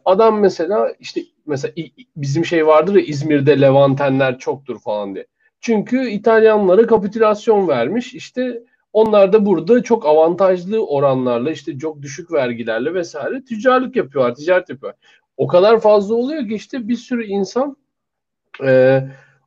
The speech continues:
o ülkenin vatandaşı olan bir sürü insan Türkiye'ye gelip Osmanlı coğrafyasına yerleşip o avantajlı vergi oranlarıyla ticaret yapmaya, e, başlıyorlar.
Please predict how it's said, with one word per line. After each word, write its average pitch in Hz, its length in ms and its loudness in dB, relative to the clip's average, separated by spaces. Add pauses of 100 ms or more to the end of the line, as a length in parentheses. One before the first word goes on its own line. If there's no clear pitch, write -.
(140)
o 190 180 4
ülkenin 180 440 0
vatandaşı 170 520 0
olan 175 280 -2
bir 214 60 -6
sürü 190 280 -10
insan 143 460 -6
Türkiye'ye 220 440 -4
gelip 202 380 -6 (320)
Osmanlı 214 680 -2
coğrafyasına 196 680 2
yerleşip 139 600 -2 (360)
o 175 280 0
avantajlı 165 680 0
vergi 180 340 2
oranlarıyla 165 640 -2
ticaret 220 500 -2
yapmaya, 127 540 -4 (560)
e, 113 320 -6
başlıyorlar. 101 720 -6